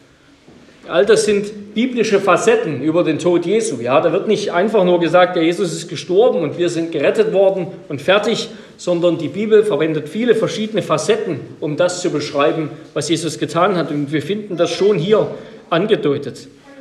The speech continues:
Und es wird dann weiter entfaltet. Und besonders der letzte Aspekt, dass Christus am Kreuz den Zorn Gottes getragen hat oder vom Zorn Gottes getroffen wurde. Gen-, besonders das wird häufig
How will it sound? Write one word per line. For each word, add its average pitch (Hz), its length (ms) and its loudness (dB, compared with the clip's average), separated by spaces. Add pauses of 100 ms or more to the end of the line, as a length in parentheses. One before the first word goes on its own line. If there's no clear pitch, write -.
(220)
Und 165 60 -8
es 139 120 -6
wird 180 160 -2
dann 165 240 2
weiter 143 420 0 (260)
entfaltet. 143 520 -4 (1400)
Und 175 80 -10
besonders 226 440 4
der 180 140 6
letzte 247 400 2
Aspekt, 165 540 -6 (260)
dass 147 180 -4
Christus 254 440 -4
am 165 240 -4
Kreuz 165 500 2 (240)
den 147 140 -8
Zorn 202 580 0
Gottes 180 600 0 (760)
getragen 175 480 0
hat 160 140 2
oder 165 340 0
vom 175 300 0
Zorn 208 300 2
Gottes 214 320 2
getroffen 226 540 0
wurde. 143 220 2
Gen-, 151 400 -4
besonders 226 460 0
das 214 200 0
wird 165 160 2
häufig 180 540 -2